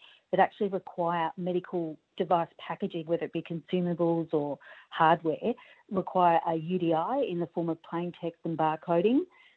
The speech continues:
So the scanning of the information eliminates the risk of human error, which is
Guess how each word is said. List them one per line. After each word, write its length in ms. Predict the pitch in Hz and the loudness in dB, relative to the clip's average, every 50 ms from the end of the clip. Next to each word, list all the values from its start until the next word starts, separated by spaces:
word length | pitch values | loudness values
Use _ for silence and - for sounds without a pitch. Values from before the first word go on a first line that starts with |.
| _ _ _ - | _ _ _ 2
So 340 | 170 165 170 165 165 165 160 - - | 4 4 4 4 2 0 -4 -6 -6
the 100 | 180 165 - | -8 -8 -6
scanning 340 | _ - 196 196 202 202 190 | _ 0 0 2 0 0 -2
of 100 | 185 160 | -4 -2
the 100 | 175 175 | -2 -2
information 600 | 175 170 - - 165 165 156 160 - - 170 160 - - | -2 -2 -6 -8 -6 -6 -4 -4 -6 -6 -8 -6 -4 -2
eliminates 540 | 180 175 180 180 185 175 175 170 170 - - - - | -2 0 0 0 0 0 -2 -2 -4 -6 -10 -8 -4
the 100 | - 170 | -2 -2
risk 340 | 160 170 180 180 _ - - | 0 0 -2 -2 _ -6 0
of 220 | 180 175 165 156 - _ _ | 2 2 2 0 -4 _ _
human 360 | - - - 190 175 170 165 | -10 -2 0 0 2 4 4
error, 300 | 160 160 170 214 285 320 | 4 4 4 4 2 2
which 260 | 233 170 180 - - | 2 2 -2 -2 -2
is 140 | 185 175 165 | -4 -4 -4